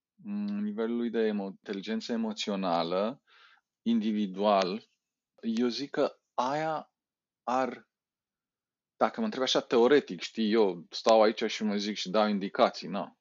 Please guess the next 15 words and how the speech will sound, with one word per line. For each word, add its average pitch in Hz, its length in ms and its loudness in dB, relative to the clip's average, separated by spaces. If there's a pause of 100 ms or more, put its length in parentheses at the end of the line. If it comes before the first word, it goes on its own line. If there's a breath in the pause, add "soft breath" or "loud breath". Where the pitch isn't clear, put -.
(140)
e 90 180 -10 (140)
ceea 80 180 -4
ce 101 140 -4
e 98 40 4
ușor. 101 460 0 (560 loud breath)
Nu 104 200 -2
e 131 40 0
ușor, 120 240 0
poate, 92 260 0
de 95 60 -4
implementat. 90 760 -4 (260 soft breath)
Dar 104 160 2
eu 123 80 2
zic 143 200 -4
că 139 340 4